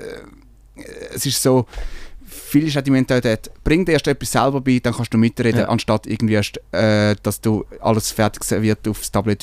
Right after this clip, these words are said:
Speaker 1: bekommst.
Speaker 2: Und ich glaube, also das ist wirklich ein Problem, glaube ich auch, dass, äh, die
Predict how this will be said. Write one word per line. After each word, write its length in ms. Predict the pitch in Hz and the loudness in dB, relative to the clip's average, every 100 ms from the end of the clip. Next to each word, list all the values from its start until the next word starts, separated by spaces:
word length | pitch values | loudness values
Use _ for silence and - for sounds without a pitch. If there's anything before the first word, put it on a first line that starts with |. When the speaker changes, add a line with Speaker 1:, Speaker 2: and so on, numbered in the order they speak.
| 104 | -4
Speaker 1:
bekommst. 560 | 104 98 92 - - - - - | -4 -2 -2 -4 -8 -10 -20 -4
Speaker 2:
Und 120 | 151 | -2
ich 120 | 143 | 0
glaube, 240 | - 139 135 | 0 0 0
also 180 | 139 143 | -4 -4
das 180 | 143 135 | -4 -6
ist 200 | 127 120 | -4 2
wirklich 400 | 175 208 - 147 | 2 2 -4 -2
ein 160 | 165 - | -2 0
Problem, 540 | 127 131 131 151 165 - - | 0 2 4 4 0 -10 -2
glaube 280 | 139 139 | 0 0
ich 120 | 135 123 | 2 2
auch, 280 | 127 131 - | 2 0 -4
dass, 440 | - 131 - - - | -4 -4 -4 -10 -4
äh, 340 | 143 127 117 - _ _ - | 0 2 2 -2 _ _ 0
die 140 | 123 | 4